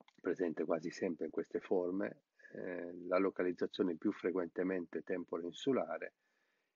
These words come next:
e le, i grandi volumi alla diagnosi.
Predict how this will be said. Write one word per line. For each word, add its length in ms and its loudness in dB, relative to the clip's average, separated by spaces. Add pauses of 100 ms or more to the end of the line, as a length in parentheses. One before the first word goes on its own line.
(120)
e 220 8
le, 240 8
i 160 4
grandi 400 10
volumi 560 2
alla 200 4
diagnosi. 600 -6